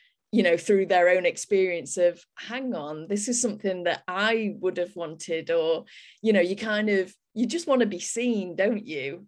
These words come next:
And, you know, when you got those leaflets, you were like, you know, "This, this isn't, this isn't me," you know, you don't, you don't see yourself. And, and that's, that's all we want, really. We just, we just wanna be seen for kind of our, our authentic self. So,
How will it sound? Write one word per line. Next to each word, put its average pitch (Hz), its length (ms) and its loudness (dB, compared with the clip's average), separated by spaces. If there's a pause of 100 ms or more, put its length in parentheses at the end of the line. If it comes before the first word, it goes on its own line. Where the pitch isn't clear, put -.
And, 208 120 2
you 202 80 4
know, 175 160 2
when 202 180 2
you 208 120 0
got 202 260 2
those 175 260 -2
leaflets, 175 580 -2
you 202 100 2
were 190 60 2
like, 175 440 2 (960)
you 196 140 -4
know, 175 180 4
"This, - 540 -6 (120)
this 233 200 -2
isn't, 220 340 -2 (160)
this 240 220 -2
isn't 214 240 -6
me," 202 260 4
you 185 180 0
know, 185 80 -2
you 185 140 -2
don't, 196 180 0
you 196 100 -4
don't 208 220 -4
see 214 220 -6
yourself. 175 600 -4
And, 165 340 -6
and 185 140 -12
that's, 208 440 -10
that's 226 220 -6
all 269 120 0
we 220 140 4
want, 185 400 -2
really. 143 480 -4
We 202 120 -6
just, 208 360 -2 (360)
we 196 80 -8
just 240 180 -2
wanna 196 220 0
be 170 120 -10
seen 202 500 -4
for - 100 -20
kind 170 240 -8
of 165 120 -4
our, 170 420 -4
our 175 200 0
authentic 175 520 -4
self. 190 340 -4
So, 165 400 -4